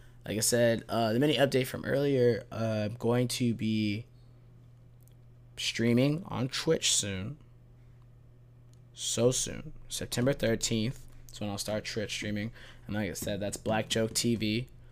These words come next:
I'm probably gonna have to change the name, like I had to change my YouTube channel's name,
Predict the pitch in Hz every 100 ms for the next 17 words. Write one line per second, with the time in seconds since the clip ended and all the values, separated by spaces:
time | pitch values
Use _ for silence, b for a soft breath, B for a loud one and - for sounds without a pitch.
0 | B B - - 107 104 104 117 113 131
1 | 113 123 127 123 113 110 113 110 113 110
2 | 101 - 104 104 101 98 98 95 101 -
3 | 113 120 117 120 127 127